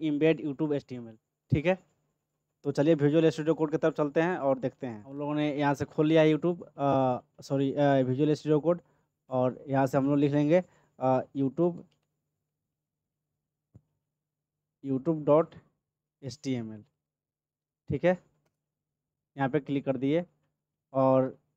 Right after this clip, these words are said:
doc type एचटीएमएल लिख लेंगे, फिर इसके बाद में लिख लेंगे एचटीएमएल, फिर इसके बाद में लिख लेंगे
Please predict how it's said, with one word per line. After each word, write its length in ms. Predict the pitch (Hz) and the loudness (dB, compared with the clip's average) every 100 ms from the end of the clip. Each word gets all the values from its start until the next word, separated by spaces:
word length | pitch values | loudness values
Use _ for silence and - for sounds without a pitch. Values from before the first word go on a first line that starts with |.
| _ _ _ 135 | _ _ _ -2
doc 160 | 143 139 | 0 2
type 200 | 156 151 | 2 2
एचटीएमएल 320 | 151 160 160 | 0 0 0
लिख 100 | 156 | 2
लेंगे, 280 | 156 160 180 202 _ _ _ _ _ _ _ _ _ _ _ _ _ _ _ _ _ _ _ _ - | 2 2 0 -4 _ _ _ _ _ _ _ _ _ _ _ _ _ _ _ _ _ _ _ _ -8
फिर 60 | 139 | -6
इसके 140 | 131 | 2
बाद 120 | 147 | 4
में 80 | 147 | 4
लिख 140 | 147 139 | 0 0
लेंगे 200 | 151 147 | 2 0
एचटीएमएल, 500 | - 160 160 180 196 _ _ _ _ _ _ _ _ _ _ _ _ _ _ _ _ _ _ _ _ _ _ _ _ _ _ _ _ - | 0 -2 0 0 -4 _ _ _ _ _ _ _ _ _ _ _ _ _ _ _ _ _ _ _ _ _ _ _ _ _ _ _ _ -6
फिर 80 | 143 | -2
इसके 140 | 151 | 4
बाद 140 | 147 | 4
में 60 | 143 | 4
लिख 140 | 143 143 | 2 2
लेंगे 340 | 147 160 156 | 2 0 -2